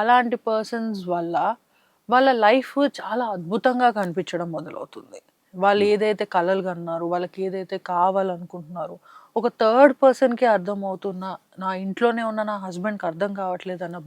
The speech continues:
Speaker 1: బాధలో వాళ్ళు ఆ హస్బెండ్ మీద ఒక హేట్రెడ్ అనేది ఒకటి క్రియేట్ చేసుకుంటూ ఉంటారు.
Speaker 2: Hmm.
Speaker 1: So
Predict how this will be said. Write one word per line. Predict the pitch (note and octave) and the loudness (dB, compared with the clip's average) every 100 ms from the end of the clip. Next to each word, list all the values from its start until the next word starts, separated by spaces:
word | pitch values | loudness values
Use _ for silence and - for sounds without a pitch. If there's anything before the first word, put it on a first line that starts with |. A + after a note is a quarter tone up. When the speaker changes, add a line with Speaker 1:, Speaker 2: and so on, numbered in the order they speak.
| F3 | 4
Speaker 1:
బాధలో | F#3+ G#3+ G3 D#3+ E3+ _ - - _ _ | 4 4 0 -2 -8 _ -20 -20 _ _
వాళ్ళు | F3+ G#3+ B3 B3+ B3 B3 B3+ - G3 | 2 10 10 10 6 0 -2 0 0
ఆ | G3+ | 2
హస్బెండ్ | G3+ F#3 A#3+ A#3 | 0 0 -2 -2
మీద | G#3+ G#3+ G#3+ | -6 -6 -6
ఒక | G#3 E3 | -8 -6
హేట్రెడ్ | F#3 F3+ G#3 G3+ F#3 | -6 -4 0 0 -2
అనేది | F3 F3 F#3+ | -8 -6 -4
ఒకటి | F#3+ G3 F3 | -4 -8 -10
క్రియేట్ | F#3 F3 F3 | -6 -6 -6
చేసుకుంటూ | - E3+ - E3+ E3+ - | -10 -16 -16 -20 -20 -20
ఉంటారు. | - - - - | -20 -18 -18 -14
Speaker 2:
Hmm. | G#2 - _ | -14 -16 _
Speaker 1:
So | - | 0